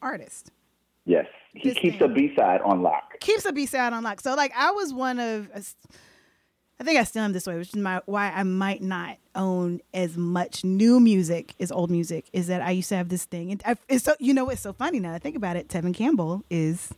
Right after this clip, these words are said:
Speaker 1: is the reason why I'm like this. I used to say,
Speaker 2: Mm-hmm.
Speaker 1: "Okay, you got three singles with me, three songs with me." And then back in the day, you know, radio would pick songs, too, that they wanted to play.
Speaker 2: Yeah.
Speaker 1: So three songs. If I hear three songs, I'll buy it.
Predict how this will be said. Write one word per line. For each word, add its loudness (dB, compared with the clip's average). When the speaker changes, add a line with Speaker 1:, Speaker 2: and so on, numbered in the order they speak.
Speaker 1:
is -2
the 0
reason 4
why 4
I'm 2
like 0
this. -10
I 0
used 0
to -4
say, -2
Speaker 2:
Mm-hmm. 2
Speaker 1:
"Okay, -6
you 2
got 2
three 0
singles 0
with -10
me, -20
three 6
songs 6
with -10
me." -16
And 2
then 4
back 2
in 2
the 0
day, 4
you 2
know, 2
radio 2
would 0
pick 0
songs, -10
too, -10
that -4
they 2
wanted 0
to -8
play. 8
Speaker 2:
Yeah. 6
Speaker 1:
So -2
three -2
songs. -4
If -8
I -2
hear 4
three 0
songs, 2
I'll -2
buy -12
it. -20